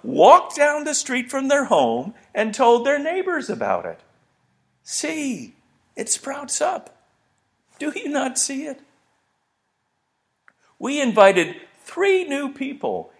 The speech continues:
into United Methodist Church membership a few weeks ago, and we have new people worshiping with us every week. See, it sprouts up.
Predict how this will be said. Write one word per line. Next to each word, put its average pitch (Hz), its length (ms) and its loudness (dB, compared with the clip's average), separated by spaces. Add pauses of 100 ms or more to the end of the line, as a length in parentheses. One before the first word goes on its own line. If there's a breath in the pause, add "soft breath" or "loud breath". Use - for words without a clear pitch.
(120)
into 240 280 -6
United 180 480 0
Methodist 156 480 -2
Church 143 260 -2
membership 120 500 -2
a 101 80 -6
few 113 220 -8
weeks 104 300 -8
ago, 117 380 0 (300 loud breath)
and 151 200 -2
we 196 100 -2
have 156 260 4
new 208 360 0
people 185 560 -6 (200 loud breath)
worshiping 117 600 0
with 110 160 -4
us - 280 -2
every 147 300 -6
week. 120 460 -10 (880)
See, 196 680 -4 (1200)
it 170 120 -12
sprouts 180 600 -4
up. - 400 -2